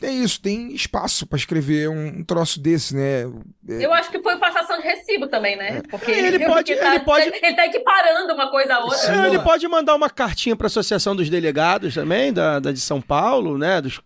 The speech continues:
Speaker 3: da, dos oficiais da P M, e pedir pra eles criarem uma escola de samba, pô.
Speaker 1: É,
Speaker 3: E aí
Speaker 1: é.
Speaker 3: eles fazem um desfile
Speaker 1: É,
Speaker 3: que
Speaker 1: ué, é.
Speaker 3: vai falar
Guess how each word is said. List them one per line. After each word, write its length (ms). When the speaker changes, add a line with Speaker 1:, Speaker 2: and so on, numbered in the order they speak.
Speaker 3:
da, 520
dos 220
oficiais 460
da 80
P 100
M, 460
e 80
pedir 240
pra 120
eles 100
criarem 360
uma 60
escola 240
de 60
samba, 360
pô. 240
Speaker 1:
É, 40
Speaker 3:
E 60
aí 180
Speaker 1:
é. 40
Speaker 3:
eles 140
fazem 260
um 40
desfile 440
Speaker 1:
É, 600
Speaker 3:
que 80
Speaker 1:
ué, 100
é. 60
Speaker 3:
vai 120
falar 340